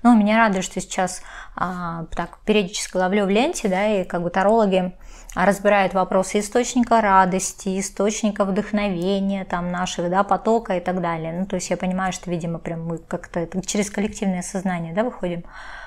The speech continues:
на новый уровень. Насколько я знаю, что это на канале Деда, а, по-моему, Саша снимала «В чем найти источник радости». То есть, если вам интересно, можете туда заглянуть. Я думаю, что я еще свою версию буду снимать, ну, так посмотрим.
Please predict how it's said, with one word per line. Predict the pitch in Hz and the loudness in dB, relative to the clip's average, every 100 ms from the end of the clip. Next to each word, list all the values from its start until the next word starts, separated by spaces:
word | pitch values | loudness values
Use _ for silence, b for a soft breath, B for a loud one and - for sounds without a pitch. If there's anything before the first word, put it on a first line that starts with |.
| B | B
на | 208 | 2
новый | 208 185 | 4 4
уровень. | 196 269 247 190 175 | 2 4 4 2 0
Насколько | 196 196 214 196 | -2 -2 -4 -2
я | |
знаю, | 190 185 180 | 0 -2 -2
что | 185 | -6
это | - | -6
на | 185 | -4
канале | 202 196 185 170 | -2 -2 0 -2
Деда, | 185 247 254 208 196 - | 0 0 0 0 0 -2
а, | 185 175 | -4 -4
по-моему, | 185 180 | -6 -2
Саша | 233 247 226 | 2 2 0
снимала | - 190 185 180 170 170 - | -4 -2 0 -2 -4 -6 -10
«В | |
чем | - 185 180 | -8 -6 -6
найти | 175 - 170 | -6 -6 -8
источник | - 175 - 185 | -6 -8 -6 -8
радости». | 190 180 165 - - | -4 -4 -6 -10 -14
То | - | -10
есть, | 170 - | -8 -6
если | 175 185 | -6 -6
вам | 175 | -6
интересно, | 180 - 220 302 - 202 B B B - | -6 -2 -2 -2 -4 -8 B B B -4
можете | 214 - | -2 -4
туда | - 202 202 | -2 0 2
заглянуть. | 196 202 214 185 - B B | 2 2 4 2 -4 B B
Я | 202 | 4
думаю, | 233 233 | 4 2
что | - | 2
я | 214 220 | 2 2
еще | 220 | 0
свою | 220 240 311 330 | -2 0 2 4
версию | 240 - 196 | 2 0 -2
буду | 185 | -2
снимать, | - 220 190 175 277 | 0 0 0 -4 -8
ну, | 302 | -6
так | 233 | -6
посмотрим. | - - 214 190 - | -6 -2 -2 -2 -4